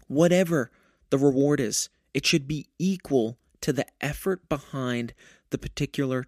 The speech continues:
task or goal. This will incentivize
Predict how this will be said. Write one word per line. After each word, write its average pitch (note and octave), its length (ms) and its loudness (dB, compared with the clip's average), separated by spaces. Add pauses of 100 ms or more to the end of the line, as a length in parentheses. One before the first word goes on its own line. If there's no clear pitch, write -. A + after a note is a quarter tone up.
task - 540 -6 (160)
or G#2+ 220 -8
goal. F2 560 -4 (560)
This E3 380 4
will F3 380 4 (360)
incentivize C#3 1300 0